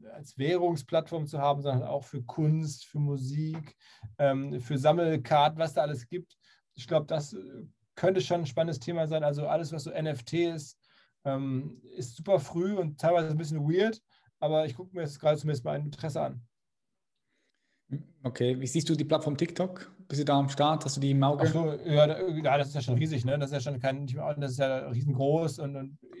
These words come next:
Speaker 1: ich hab, bin da nicht groß selber aktiv, aber ich, ähm, ja, guck immer wieder rein, um es zu verstehen und ja, also da müssen wir schon drüber reden. Das ist groß, das ist
Speaker 2: Mhm.
Speaker 1: mega relevant, ja.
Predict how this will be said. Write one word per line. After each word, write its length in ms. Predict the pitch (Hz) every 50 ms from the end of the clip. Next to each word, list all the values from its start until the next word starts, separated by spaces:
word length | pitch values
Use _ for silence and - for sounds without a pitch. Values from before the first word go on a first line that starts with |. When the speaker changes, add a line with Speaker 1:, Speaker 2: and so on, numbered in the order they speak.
| - - -
Speaker 1:
ich 240 | - 135 120 - 143
hab, 140 | 143 - - -
bin 120 | 160 156 160
da 120 | 151 143 143
nicht 220 | 156 147 123 -
groß 140 | 151 156 127
selber 240 | 151 151 156 151 139
aktiv, 320 | 131 120 120 156 160 160
aber 160 | 151 139 135
ich, 160 | 131 120 - _ _ _ _ _ _ _ _ _ _ _ -
ähm, 640 | 135 123 120 120 120 117 117 113 113 120 120 - - - - _ _ _
ja, 180 | - 113 107 123
guck 220 | 117 - 156 151 180
immer 180 | 151 139 139
wieder 220 | 135 139 135 127 120
rein, 340 | 123 127 135 147 151 151 156
um 160 | 156 143 127
es 120 | 127 -
zu 60 | -
verstehen 460 | - 135 120 120 135 135 143 147 151 139
und 240 | 127 123 120 120 117 _ _ _ _ _ _ _ _ _ _ -
ja, 260 | 110 113 120 117 - - - -
also 380 | 123 117 117 120 120 120 - -
da 80 | 127 127
müssen 120 | 135 127
wir 40 | 131
schon 100 | 120 117
drüber 140 | 127 127 135
reden. 180 | 131 120 120 120
Das 160 | 120 117 120
ist 60 | 120
groß, 280 | 120 147 147 147 - -
das 220 | - 131 120 120 -
ist 120 | 131 117 -
Speaker 2:
Mhm. 400 | 117 120 120 120 117 117 - - -
Speaker 1:
mega 460 | 160 143 135 143 143 143 139 139 143
relevant, 340 | 131 139 139 135 131 123 120
ja. 100 | 120 120